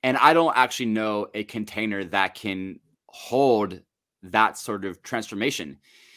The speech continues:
It's also in many ways a holding a container, and, and, like, I could say in, like, many ways, and this is something I find in traditional cultures again and again, that part of trauma healing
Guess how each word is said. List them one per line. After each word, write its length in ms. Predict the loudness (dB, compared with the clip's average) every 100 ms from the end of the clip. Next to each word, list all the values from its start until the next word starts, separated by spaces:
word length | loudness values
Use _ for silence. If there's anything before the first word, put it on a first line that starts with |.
| _ _ _ -2
It's 200 | -2 2
also 480 | 4 6 4 2 0
in 100 | 0
many 240 | -2 -2
ways 520 | 0 2 0 -2 -8 _ _ -4
a 500 | 0 2 4 2 0 _ _ _ _ -20
holding 680 | -10 2 4 6 4 0 -4 -6
a 100 | -6
container, 600 | -4 -8 -4 -2 0 0 0
and, 300 | -2 -4 -4
and, 220 | -6 -2
like, 260 | 0 0 -2 _
I 80 | -6
could 160 | -2 0
say 300 | 2 4 4
in, 80 | 2
like, 140 | 0
many 240 | 0 0
ways, 280 | 0 0 0
and 100 | -4
this 80 | -8
is 80 | -6
something 200 | -4 -4
I 80 | -2
find 540 | 2 4 4 0 -6 -8
in 240 | -6 -4 -6
traditional 400 | -8 -10 -8 -8
cultures 380 | -8 -8 -8
again 200 | -6 -4
and 80 | -2
again, 440 | 0 2 2 0 -6 _ _ _ _ _ _
that 420 | 2 4 4 2 _ _ _ _ _ _
part 220 | 0 2 2
of 120 | 0
trauma 420 | -2 2 2 2
healing 500 | -2 -2 -2 -4 -8